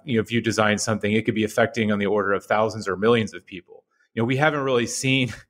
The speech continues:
<laughs> any technology in history that can have that profound of an impact that quickly.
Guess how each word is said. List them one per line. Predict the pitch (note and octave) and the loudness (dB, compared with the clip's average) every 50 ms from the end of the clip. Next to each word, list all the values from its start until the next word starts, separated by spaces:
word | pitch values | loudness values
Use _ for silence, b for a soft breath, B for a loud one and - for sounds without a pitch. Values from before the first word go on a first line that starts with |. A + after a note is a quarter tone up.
| _ | _
<laughs> | _ _ _ _ _ - | _ _ _ _ _ -4
any | C#3 D#3 E3 D#3+ | -2 0 0 2
technology | D#3+ C#3+ B2 C3 B2+ C3 C#3 C3 - A#2+ | 0 0 0 0 2 2 2 2 0 -4
in | A2+ G#2+ | -8 -6
history | G#2+ - D3 C#3 - - - A2+ G#2+ G#2+ | 2 4 4 4 4 0 0 0 2 4
that | A2 A2 G#2 - | 2 2 0 0
can | - A2+ G#2+ G#2 - _ _ _ _ _ | -4 -6 -6 -8 -12 _ _ _ _ _
have | A#2+ B2 A#2+ A#2 | -4 -2 2 2
that | C3+ C#3+ C#3+ - | 2 2 2 0
profound | - C#3 B2 - - C3 B2 B2 B2+ A#2+ | -2 -2 -2 -2 0 0 2 2 2 0
of | A#2 G#2 | 0 0
an | A2 G#2 G#2 | 0 0 0
impact | G#2+ A2 G#2+ - A2 G2 F#2+ F#2 - - | 0 -2 -2 0 2 2 2 0 -2 0
that | A2+ A2 G2+ - - | 0 0 0 0 -4
quickly. | - - C3 A#2 A#2 - G#2 F#2+ F#2 F2+ F2+ | -4 -2 -2 -2 0 -2 -4 -4 -4 -6 -12